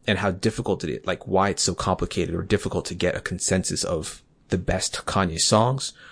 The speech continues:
or even the best Kanye albums, because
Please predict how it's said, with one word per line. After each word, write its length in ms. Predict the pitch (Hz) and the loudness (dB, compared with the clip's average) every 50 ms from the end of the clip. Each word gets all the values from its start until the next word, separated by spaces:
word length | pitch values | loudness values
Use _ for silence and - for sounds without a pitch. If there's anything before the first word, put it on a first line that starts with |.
| - - | -8 0
or 140 | - 101 98 | 2 4 4
even 220 | - 98 101 107 | 4 4 2 2
the 80 | 92 82 | 2 0
best 260 | - 82 85 - - | 0 0 0 0 -2
Kanye 380 | - - 90 82 73 69 71 - | -2 -2 -2 -2 -2 -4 -6 0
albums, 640 | - 92 101 107 110 - 76 65 64 62 - - - _ - - - - - _ _ _ _ _ | 4 6 8 8 6 4 0 -4 -6 -6 -10 -10 -12 _ -20 -20 -20 -20 -20 _ _ _ _ _
because 720 | - 104 92 - - 101 90 85 82 85 - - - - | -2 -2 -2 0 2 2 2 2 0 -4 -4 -6 -6 -8